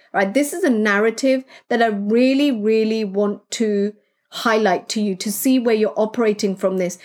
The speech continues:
because it's something that has been absorbed through the self-development industry around fixing yourself before you can have what you want, all right? And I, I wanna dismantle that, right? Because that leads you into trying to be perfect all the time.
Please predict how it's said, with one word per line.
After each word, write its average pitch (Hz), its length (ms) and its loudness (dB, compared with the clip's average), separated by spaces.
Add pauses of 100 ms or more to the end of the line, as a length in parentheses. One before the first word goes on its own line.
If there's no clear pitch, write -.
(120)
because 254 220 2
it's 294 160 -2
something 320 440 -2
that 254 220 -2
has 254 240 0
been 269 300 2
absorbed 202 960 0
through 247 680 0
the 220 140 2
self-development 202 800 0
industry 185 520 -4
around 202 600 0 (240)
fixing 285 320 2
yourself 220 440 0
before 214 420 2
you 202 160 0
can 202 180 -2
have 185 300 -4
what 196 260 -6
you 185 100 -2
want, - 520 -10 (320)
all 185 60 0
right? 196 220 0
And 233 140 2
I, 269 180 2
I 240 140 2
wanna 339 300 2
dismantle 190 640 -2
that, - 280 -14 (380)
right? 214 140 2
Because 269 260 0
that 285 300 -6
leads 254 320 2
you 240 120 0
into 220 400 0 (140)
trying 214 240 0
to 220 80 -2
be 226 120 0
perfect 220 600 -2
all 185 140 0
the 180 100 -4
time. - 500 -10